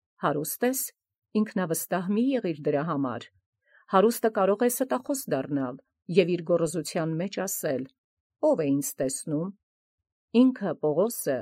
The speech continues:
որ ծայր աստիճան հարուստ էր խոսքով ու գիտությամբ և ենթակա իրեն ուրիշներից վեր դասելու վտանգին, կարիքը զգաց սատանայի խթանին, որը հանձն էր առել ապտակել նրան, որ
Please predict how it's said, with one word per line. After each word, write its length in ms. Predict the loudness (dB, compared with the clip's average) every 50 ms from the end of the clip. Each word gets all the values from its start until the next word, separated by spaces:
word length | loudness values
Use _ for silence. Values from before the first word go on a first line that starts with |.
| -6 -12 _ _ -4
որ 260 | 2 4 4 4 4
ծայր 380 | 0 -2 0 0 0 2 0 0
աստիճան 580 | -2 -2 -2 -4 -4 -4 -2 0 0 0 -2 -2
հարուստ 460 | -2 -2 -2 -2 -4 -6 -6 -4 -6
էր 100 | -6 -4
խոսքով 600 | -4 -4 -6 -6 -6 -8 -6 -2 -2 -2 0 -2
ու 80 | -4 -4
գիտությամբ 680 | -4 -4 -4 -4 -6 -6 -4 -2 -2 -2 -2 -4 -6 _ _ _ _ _ _ _ _ _ -2
և 240 | 2 4 4 4 2
ենթակա 600 | 2 0 0 0 0 -2 -2 -2 0 2 2 2 2 0 -6 _ _ -4
իրեն 320 | 0 0 2 2 2 0 -2
ուրիշներից 580 | -4 -4 -6 -4 -4 -2 -2 0 0 -2 -4 -4 -4
վեր 260 | 0 0 0 0 0 -2
դասելու 520 | -2 -2 -2 -2 -2 -2 -2 0 0 -2
վտանգին, 580 | -2 -2 -2 -2 0 0 0 0 0 0 -2 -2 -4 -6 _ _ _ _ _ _ _ _ _
կարիքը 460 | 2 2 4 4 2 2 2 2 0 0
զգաց 380 | 0 0 0 2 2 2 0 -2
սատանայի 640 | -4 -2 -2 0 0 0 0 0 0 0 -2 -4
խթանին, 640 | -4 -6 -8 -8 -4 -4 -2 0 0 2 2 0 -2 -4 -8 _ _ _ _ _ _ -4
որը 300 | 2 4 4 4 4 2
հանձն 360 | 2 2 2 2 2 2 0 -2
էր 140 | 0 0
առել 340 | 0 0 0 2 2 2 0 -2 -6 _ _ _ _ -8
ապտակել 520 | -8 -8 -6 -4 -4 -2 0 0 0 2 2 2
նրան, 420 | 0 0 0 0 0 -2 -4 -6 -8 _ _ _ _ _ _ _ -12
որ 460 | -8 -4 0 2 4 4 4 2 0